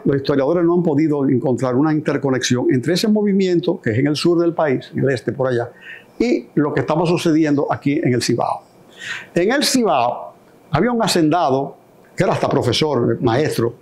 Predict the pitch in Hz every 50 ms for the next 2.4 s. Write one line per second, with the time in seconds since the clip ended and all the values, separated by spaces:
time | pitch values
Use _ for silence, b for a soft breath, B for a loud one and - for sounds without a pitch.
0 | - - - - 127 123 131 135 127 120 110 107 104 110 117 131 123 147 127 120
1 | 143 135 120 113 117 110 - - 135 131 113 170 170 175 165 135 143 120 107 107
2 | 101 92 - - - - - -